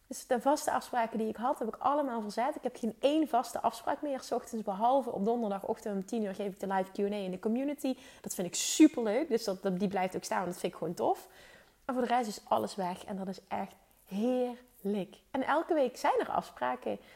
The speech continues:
maar heel vaak is het pas vanaf één uur. Morgen bijvoorbeeld geef ik, ehm, nou, ik neem deze podcast trouwens op op zondag, maar op maandag geef ik, eh, om één uur een, eh, live met Laura Langens op het account van het, eh, manifestatie-event.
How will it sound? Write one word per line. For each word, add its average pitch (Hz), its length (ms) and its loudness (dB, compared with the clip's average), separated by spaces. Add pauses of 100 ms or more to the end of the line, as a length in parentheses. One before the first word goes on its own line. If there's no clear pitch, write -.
(220)
maar 277 420 0
heel 285 160 2
vaak 226 260 0
is 220 120 -8
het 214 100 -10
pas 202 260 -2
vanaf 208 280 -6
één 196 220 -2
uur. 330 260 -2
Morgen 247 220 0
bijvoorbeeld 190 360 -2
geef 196 240 -4
ik, 190 180 -8
ehm, 185 320 -4 (160)
nou, 208 140 -4
ik 190 60 -6
neem 185 140 0
deze 185 140 -4
podcast 196 280 -6
trouwens 180 260 -2
op 202 80 -2
op 196 140 -6
zondag, 247 460 -2 (380)
maar 208 100 2
op 214 60 0
maandag 226 300 0
geef 208 200 0
ik, 196 160 -4
eh, 190 140 -2
om 208 100 -4
één 208 160 0
uur 185 260 -2 (720)
een, 208 220 -2
eh, 190 320 0
live 277 160 0
met 226 100 -4
Laura 196 280 -4
Langens 247 500 -2
op 208 100 -8
het - 100 -10
account 196 280 -6
van 185 120 -10
het, 190 100 -10
eh, 196 140 -6
manifestatie-event. 220 920 -2